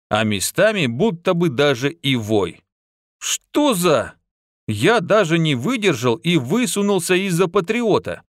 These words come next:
который служил мне прикрытием. По улице, взметая снег и виляя задами, неслось несколько древних легковушек.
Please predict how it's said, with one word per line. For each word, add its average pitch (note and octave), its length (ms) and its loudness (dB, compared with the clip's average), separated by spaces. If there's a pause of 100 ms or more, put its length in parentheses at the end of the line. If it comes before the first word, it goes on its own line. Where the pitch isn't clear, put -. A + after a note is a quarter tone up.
который F3 480 2
служил C#3 500 0
мне A#2+ 240 0
прикрытием. F#2+ 760 -4 (400)
По A2 80 0
улице, C#3 800 0 (220)
взметая B2 680 2
снег D#3 500 -2
и B2+ 60 0
виляя C#3+ 460 2
задами, G#2+ 720 -2 (240)
неслось D3+ 640 0
несколько E3 640 0
древних A#2+ 640 0
легковушек. B2 880 -2